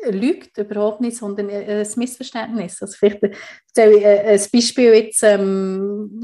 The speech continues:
von uns. Ähm, ich habe ja vier Kinder und meine zwei Eltern haben einen anderen Vater. Also ich bin mit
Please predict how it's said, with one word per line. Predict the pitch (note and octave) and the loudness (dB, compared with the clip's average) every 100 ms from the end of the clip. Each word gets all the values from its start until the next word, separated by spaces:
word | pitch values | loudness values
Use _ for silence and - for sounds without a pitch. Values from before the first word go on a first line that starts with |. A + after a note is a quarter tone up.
| A3+ | -10
von | A3+ G#3 | -6 -4
uns. | A3 A#3 B3 - - | -4 -6 -6 -10 -10
Ähm, | G3+ F#3 F3+ F3+ _ _ _ _ _ _ _ | -8 -4 -4 -6 _ _ _ _ _ _ _
ich | A3 G3+ | -8 -6
habe | F#3 | -6
ja | |
vier | F#3 G3 F3 | -6 -6 -6
Kinder | - G#3+ B3+ A3 | 0 4 4 2
und | G3 | -4
meine | F#3+ F#3 | -6 -8
zwei | - F#3+ | -6 -4
Eltern | F3+ F3+ G3 G#3 G3 | -2 -4 -4 -6 -4
haben | F3+ | -6
einen | F3+ | -6
anderen | G3+ A#3 A#3 A3+ A#3 _ _ _ | -6 -4 -2 -2 -4 _ _ _
Vater. | G#3 G#3 G#3 A3 | -4 -4 -4 -6
Also | F#3+ G3+ | -4 -4
ich | G3 | -4
bin | G3 | -6
mit | F#3+ | -8